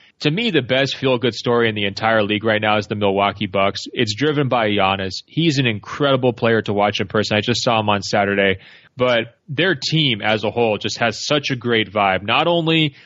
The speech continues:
is, you know, their offense going right according to script, you know, under Coach Bud, just like everybody expected, tons and tons of three-pointers, everybody gets touches, the ball moves, there's plenty of space for Giannis. So all of that stuff's happening. But I think these guys mentally are just in a different place than they were a couple of years ago. You know, the last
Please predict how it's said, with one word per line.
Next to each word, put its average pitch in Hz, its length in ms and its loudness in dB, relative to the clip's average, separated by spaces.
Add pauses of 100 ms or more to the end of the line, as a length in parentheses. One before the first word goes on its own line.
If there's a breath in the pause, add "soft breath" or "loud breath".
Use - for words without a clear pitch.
(200 loud breath)
is, 127 400 -2
you 170 160 -12
know, 120 120 2
their 113 220 2
offense 120 600 0
going 120 420 0
right 110 340 0
according 123 380 0
to 110 80 -2
script, 117 400 -2
you 113 60 0
know, 113 80 2
under 110 200 0
Coach 113 380 -2
Bud, 110 340 0
just - 180 0
like 117 160 0
everybody 110 380 2
expected, 107 560 -2
tons 117 260 -2
and 113 80 -2
tons 113 260 -2
of 104 60 -8
three-pointers, 113 600 0
everybody 113 360 0
gets 110 260 0
touches, 110 420 0
the 110 80 0
ball 113 360 2
moves, 113 480 0 (320 loud breath)
there's 117 160 2
plenty 120 300 0
of 113 60 2
space 117 280 0
for 110 140 -4
Giannis. 107 300 0
So 120 100 0
all 156 280 0
of 135 60 -4
that 127 160 0
stuff's 113 280 -2
happening. 110 460 0 (640 soft breath)
But 135 120 2
I 143 100 2
think 233 240 -6
these 180 220 -2
guys 139 340 0
mentally 120 720 0
are 127 200 0
just 127 200 -6
in 202 120 -4
a 160 80 2
different 135 400 -4
place 131 260 0
than 127 100 -6
they 117 120 2
were 123 240 2
a 120 100 -4
couple 120 320 -2
of 110 60 -2
years 123 240 -2
ago. 104 220 0
You 101 100 -2
know, 107 80 0
the 107 80 2
last 135 340 -2